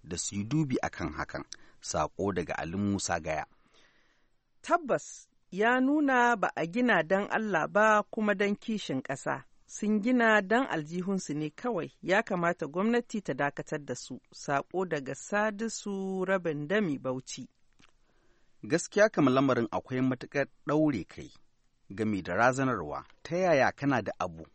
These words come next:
Speaker 1: kuma naka ne kai da kanka ka saya kuɗi ka saya, kuma ka zo kana ƙyamarsa, kana nuna masa ƙiyayya, to kenan akwai lauje cikin naɗi. Mu fatan mu a nan shi ne Allah ya ba mu ilimi mai amfani a kowane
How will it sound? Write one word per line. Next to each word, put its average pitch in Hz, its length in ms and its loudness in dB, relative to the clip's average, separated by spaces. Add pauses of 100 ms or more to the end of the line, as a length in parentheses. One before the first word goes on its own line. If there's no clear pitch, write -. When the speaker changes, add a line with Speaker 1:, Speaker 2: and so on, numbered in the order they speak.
Speaker 1:
kuma 120 260 0
naka 135 400 2
ne 104 160 -2
kai 131 260 -8
da 110 100 -6
kanka 165 340 -4
ka - 120 -10
saya 110 320 -2
kuɗi - 340 -10
ka 123 120 -8
saya, 95 380 -4 (540)
kuma 131 280 0
ka 120 160 -6
zo 107 180 0
kana 117 260 0
ƙyamarsa, 95 640 0 (360)
kana 120 340 2
nuna 151 360 6
masa 113 240 2
ƙiyayya, 95 500 -4 (380)
to 120 160 0
kenan 131 360 4
akwai 147 340 0
lauje 87 320 0
cikin - 360 -8
naɗi. - 260 -12 (560)
Mu 101 280 -4
fatan 117 300 2
mu 113 140 0
a 95 80 -4
nan 107 160 0
shi 117 240 -6
ne 98 120 -4 (140)
Allah 110 240 -2
ya 87 80 -4
ba 113 180 0
mu 107 80 -2 (100)
ilimi 104 280 -4
mai 101 240 -4
amfani 90 400 -4 (340)
a - 100 -4
kowane 165 840 2